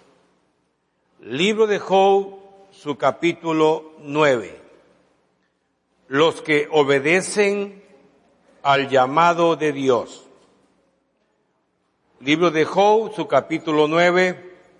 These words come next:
dice versículo cuatro. Él es sabio de corazón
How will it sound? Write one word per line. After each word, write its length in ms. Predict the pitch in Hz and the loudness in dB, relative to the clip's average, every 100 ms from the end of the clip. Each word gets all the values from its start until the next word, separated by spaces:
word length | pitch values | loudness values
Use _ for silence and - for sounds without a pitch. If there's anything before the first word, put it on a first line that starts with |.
| _ _ _ _ _ | _ _ _ _ _
dice 440 | _ 104 160 - 185 | _ -4 -4 -2 0
versículo 1040 | 170 156 - 190 - 190 180 175 180 185 - - _ _ _ _ _ _ _ _ _ _ _ _ | 0 -2 -4 -4 0 0 4 4 2 -2 -16 -20 _ _ _ _ _ _ _ _ _ _ _ _
cuatro. 680 | 170 175 170 - 127 101 - - _ _ _ _ _ _ _ _ _ _ _ _ _ _ _ _ _ _ _ _ _ _ _ _ _ _ _ _ | -2 0 0 -2 -6 -6 -10 -20 _ _ _ _ _ _ _ _ _ _ _ _ _ _ _ _ _ _ _ _ _ _ _ _ _ _ _ _
Él 560 | 170 185 214 240 233 - | 0 4 4 0 -6 -10
es 260 | - 190 190 | -2 -2 -2
sabio 560 | - 185 202 208 214 208 | -2 2 2 0 0 0
de 160 | 185 | 0
corazón 960 | - 165 165 160 - 190 202 220 240 | 0 2 2 0 0 2 2 0 -6